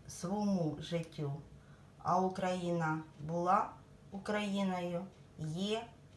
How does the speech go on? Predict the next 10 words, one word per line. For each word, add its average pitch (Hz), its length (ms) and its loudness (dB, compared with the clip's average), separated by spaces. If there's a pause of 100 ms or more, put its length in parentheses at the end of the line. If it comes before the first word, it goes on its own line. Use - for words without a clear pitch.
(140)
і 170 120 -2
залишиться 175 840 0 (200)
її 196 480 -2 (240)
назавжди. 165 680 -2 (1040)
Україна 180 720 0
понад 180 380 0
усе. 156 360 -2 (640)
Все - 380 0
буде 165 440 0
Україна. 160 760 -2